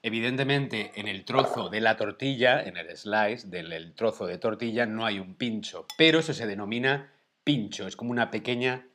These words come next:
tapa, es una porción individual de tortilla.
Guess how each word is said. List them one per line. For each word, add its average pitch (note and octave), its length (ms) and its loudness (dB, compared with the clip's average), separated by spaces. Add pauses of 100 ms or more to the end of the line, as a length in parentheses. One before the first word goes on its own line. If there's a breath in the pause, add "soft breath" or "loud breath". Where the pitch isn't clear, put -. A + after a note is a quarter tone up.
(140)
tapa, - 520 0
es G2 140 -10
una G#2+ 300 -4 (500 soft breath)
porción D3 720 10
individual B2 960 4
de A#2+ 480 -6
tortilla. F#2+ 640 -8